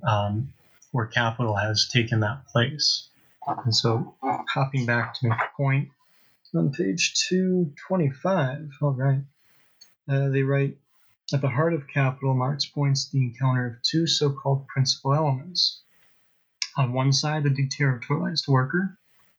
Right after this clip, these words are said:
who has become free and naked, having to sell his labor capacity, and on the other, decoded money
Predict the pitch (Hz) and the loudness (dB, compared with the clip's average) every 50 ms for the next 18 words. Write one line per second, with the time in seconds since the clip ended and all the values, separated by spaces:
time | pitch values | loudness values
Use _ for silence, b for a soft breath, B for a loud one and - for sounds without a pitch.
0 | _ _ - 160 156 160 185 190 180 - - 151 139 - 151 143 135 135 - - | _ _ -2 0 0 2 2 0 0 -2 -4 -6 -4 0 2 2 2 2 0 -2
1 | 147 139 131 127 123 127 139 131 117 - - 165 190 185 175 - b b b b | -2 0 2 2 0 0 -2 -4 -2 0 0 0 2 0 -2 -6 b b b b
2 | b b b b b - - - 156 156 156 160 151 143 135 - - 143 135 131 | b b b b b -16 -6 -2 -2 0 2 2 2 2 2 2 2 2 2 2
3 | 120 123 135 151 175 165 143 135 - - - - 147 147 139 - - - - - | 2 0 0 0 0 0 -2 -4 -4 -6 -4 -2 0 2 0 0 0 0 -2 -2
4 | - - - _ b b b b b b b b b b _ _ _ 147 147 139 | -4 -4 -10 _ b b b b b b b b b b _ _ _ 0 2 2
5 | 139 135 135 135 147 165 170 175 165 151 135 139 135 - - 175 180 185 175 147 | 4 4 4 2 2 0 0 0 0 2 0 0 -2 -2 -2 -2 0 0 0 2
6 | 135 135 143 160 156 135 139 170 170 | 2 2 2 2 2 0 0 -2 -6